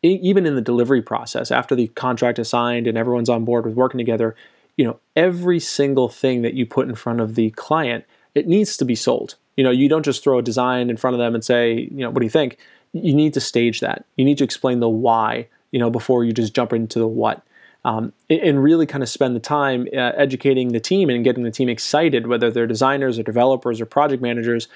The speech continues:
on providing the client the sort of necessary information and narrative around this, the decisions that we've made.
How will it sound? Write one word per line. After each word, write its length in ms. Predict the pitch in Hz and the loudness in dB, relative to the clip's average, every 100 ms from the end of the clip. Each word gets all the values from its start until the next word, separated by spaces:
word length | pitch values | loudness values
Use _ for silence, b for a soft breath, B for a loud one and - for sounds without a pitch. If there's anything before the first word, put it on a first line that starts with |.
| B B | B B
on 220 | - 131 123 | 0 0 0
providing 640 | 131 117 135 160 160 147 | -2 2 2 2 -2 -2
the 100 | 123 | -4
client 540 | - - 127 120 117 - | -4 -2 -2 0 -4 -6
the 340 | 127 117 117 113 | -4 0 2 2
sort 200 | - 117 | 0 0
of 80 | 113 | 0
necessary 640 | 131 143 139 - 127 127 | 0 -2 -2 0 0 -2
information 840 | 127 - 120 120 - 123 120 117 - | -6 -4 -2 -2 -2 -2 -2 -4 -6
and 220 | 120 113 | -4 0
narrative 640 | 123 139 135 117 113 110 B B B | 2 2 2 0 -4 -8 B B B
around 440 | 135 117 123 123 | -2 2 0 0
this, 220 | 123 110 120 - | -2 -4 -10 -2
the 120 | 135 | 0
decisions 420 | 117 - 117 113 | 0 0 -2 0
that 100 | 113 | 0
we've 160 | 123 107 | -2 -2
made. 260 | 113 117 | -2 -4